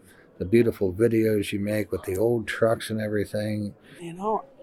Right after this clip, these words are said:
Speaker 2: I don't think it's anything to be ashamed of. You know, I, you, you've done your time, and it's time now at, in your older years to relax and, and enjoy life more. So I, I,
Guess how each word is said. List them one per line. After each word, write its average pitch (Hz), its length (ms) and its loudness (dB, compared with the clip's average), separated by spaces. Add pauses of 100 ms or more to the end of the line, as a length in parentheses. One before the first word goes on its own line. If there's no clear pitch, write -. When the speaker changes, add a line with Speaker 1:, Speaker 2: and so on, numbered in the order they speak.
(360)
Speaker 2:
I 151 60 0
don't 170 160 0
think 165 100 0
it's 143 120 -4
anything 143 260 2
to 139 60 0
be 127 100 -8
ashamed 135 400 -6
of. 202 260 0 (800)
You 160 60 -12
know, 165 260 -4
I, 143 120 -6
you, 135 380 -12
you've 147 200 -10
done 151 180 0
your 151 120 -2
time, 175 600 2
and 156 100 -10
it's 131 120 -10
time 143 280 -2
now 151 280 2
at, 143 100 0 (1500)
in 156 100 -6
your 147 120 2
older 151 200 2
years 170 260 2
to 151 100 -2
relax 139 460 0
and, 147 120 0
and 143 140 -4
enjoy 147 260 0
life 156 240 0
more. 220 220 4
So - 120 -4
I, 135 200 0 (180)
I, 156 300 2